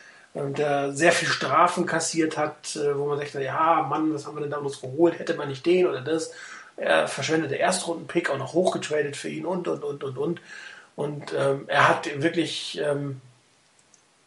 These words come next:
sich, äh, nicht nur gefangen, sondern er hat sich echt gesteigert, äh, kriegt kaum noch Strafen, macht eigentlich kaum noch Fehler.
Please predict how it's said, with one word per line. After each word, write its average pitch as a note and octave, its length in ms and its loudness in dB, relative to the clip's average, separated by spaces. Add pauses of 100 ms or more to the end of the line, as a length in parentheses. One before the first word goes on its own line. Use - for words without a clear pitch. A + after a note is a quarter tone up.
(280)
sich, - 560 -6 (200)
äh, C#3+ 420 -2
nicht D#3 220 -4
nur D#3+ 100 2
gefangen, E3+ 480 4
sondern D3+ 300 2
er C#3 120 -6
hat D3+ 120 -6
sich - 280 -6 (600)
echt - 260 -6
gesteigert, E3+ 800 2
äh, D3+ 300 -2 (140)
kriegt - 300 -2
kaum D#3+ 220 -2
noch C#3 120 -6
Strafen, E3 500 -2
macht - 240 -8
eigentlich D#3 280 -6
kaum D3+ 200 -4
noch F3 160 -4
Fehler. E3 360 4